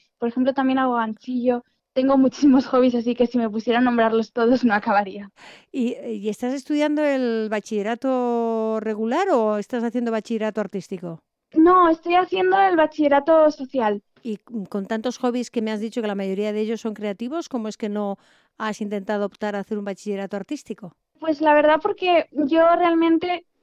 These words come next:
Speaker 1: me interesa como para después del instituto, como carrera, me gustaría muchísimo hacer periodismo.
Speaker 2: Mm.
Speaker 1: Sí.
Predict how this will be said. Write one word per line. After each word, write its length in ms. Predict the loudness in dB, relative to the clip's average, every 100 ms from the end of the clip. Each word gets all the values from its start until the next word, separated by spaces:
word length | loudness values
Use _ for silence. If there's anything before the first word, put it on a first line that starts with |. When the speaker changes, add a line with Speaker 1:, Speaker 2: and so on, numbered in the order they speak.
| -2
Speaker 1:
me 160 | 2 4
interesa 800 | 4 4 4 2 0 0 0 0
como 560 | 0 2 4 4 2 0
para 320 | 0 0 0
después 440 | -2 -8 -2 -2 2
del 440 | 2 4 2 2
instituto, 640 | 0 -2 -6 -6 -2 0
como 240 | 0 -2 -2
carrera, 580 | -4 -6 -6 -6 -6 -8 _ _ _ _
me 160 | -4 0
gustaría 380 | 0 0 2
muchísimo 360 | 2 0 2 2
hacer 200 | 4 0
periodismo. 680 | 2 4 4 2 -2 -6 -8 _ _
Speaker 2:
Mm. 500 | -10 -8 -6 -6 -6 -10 _ _ _
Speaker 1:
Sí. 420 | 0 4 4 2